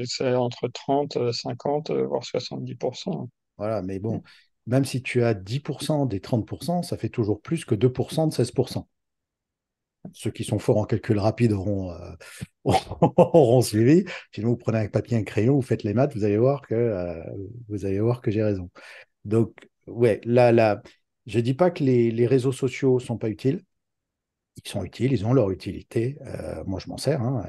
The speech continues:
Speaker 2: Il y a pas de, il y a pas de, aucune honte à ça, aucun problème à ça. Mais, euh, pas en tant que, euh, vecteur de vente, ça, ça, ça marche pas. Ça marche pas. Euh, déjà, euh, le, le, le,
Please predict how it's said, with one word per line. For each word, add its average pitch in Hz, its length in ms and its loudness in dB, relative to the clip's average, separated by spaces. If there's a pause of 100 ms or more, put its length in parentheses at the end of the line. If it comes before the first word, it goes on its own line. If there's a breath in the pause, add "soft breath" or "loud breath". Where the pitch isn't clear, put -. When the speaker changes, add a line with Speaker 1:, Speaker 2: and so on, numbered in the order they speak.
Speaker 2:
Il 87 80 -14
y 90 80 -14
a - 40 -16
pas 92 200 -8
de, 90 360 -8
il 92 60 -10
y 92 60 -8
a - 60 -10
pas 98 160 -8
de, 95 180 -4
aucune 113 420 -2
honte 110 220 -2
à 90 60 -6
ça, 143 160 0
aucun 117 160 -2
problème 95 320 -2
à 90 80 -8
ça. 139 200 -6 (400 loud breath)
Mais, 107 560 0
euh, 92 200 -6 (100)
pas 120 320 4
en 98 140 -6
tant 113 320 -2
que, - 260 -10
euh, 92 380 -4
vecteur 92 460 -2
de 101 100 -4
vente, 107 300 -2
ça, 92 120 -8
ça, 92 320 -8
ça - 160 -10
marche 87 260 -10
pas. - 140 -12 (400)
Ça 85 60 -14
marche 80 180 -14
pas. - 220 -12 (640 soft breath)
Euh, 85 340 -8
déjà, 92 500 -6
euh, 87 240 -6 (300)
le, 92 260 -8
le, 85 220 -10
le, 85 240 -12